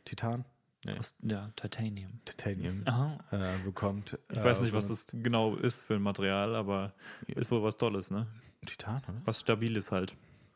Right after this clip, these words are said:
Speaker 2: Ist ein Metall.
Speaker 1: Ja.
Speaker 2: Ja, Titan ist ein Metall.
Speaker 1: Ja.
Speaker 2: Ähm, boah. Wird schon cool
Speaker 1: Vor allem
Speaker 2: sein.
Speaker 1: kein magnetisches, soweit ich weiß.
Speaker 2: Ja, könnte, könnte wohl angehen. Äh,
Speaker 1: Äh,
Speaker 2: auf der, auf
Speaker 1: ja.
Speaker 2: der Karte ist
Speaker 1: Hat,
Speaker 2: natürlich
Speaker 1: hat auch N sechsundzwanzig, glaub ich, jetzt eins. Die haben ja
Speaker 2: Okay.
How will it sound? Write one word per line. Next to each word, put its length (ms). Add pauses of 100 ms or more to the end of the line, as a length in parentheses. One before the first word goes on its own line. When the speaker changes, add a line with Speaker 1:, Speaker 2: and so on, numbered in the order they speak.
Speaker 2:
Ist 160
ein 80
Metall. 380 (160)
Speaker 1:
Ja. 80
Speaker 2:
Ja, 100 (120)
Titan 280
ist 140
ein 60
Metall. 360 (760)
Speaker 1:
Ja. 220
Speaker 2:
Ähm, 220 (280)
boah. 300 (880)
Wird 140
schon 160
cool 140
Speaker 1:
Vor 100
allem 100
Speaker 2:
sein. 60
Speaker 1:
kein 180
magnetisches, 580
soweit 220
ich 140
weiß. 240 (1040)
Speaker 2:
Ja, 320 (200)
könnte, 380
könnte 240
wohl 120
angehen. 260 (680)
Äh, 280
Speaker 1:
Äh, 140
Speaker 2:
auf 120
der, 320
auf 60
Speaker 1:
ja. 60
Speaker 2:
der 120
Karte 320
ist 160
Speaker 1:
Hat, 160
Speaker 2:
natürlich 320
Speaker 1:
hat 200
auch 200
N 140
sechsundzwanzig, 520
glaub 140
ich, 80
jetzt 180
eins. 280 (580)
Die 60
haben 80
ja 60
Speaker 2:
Okay. 140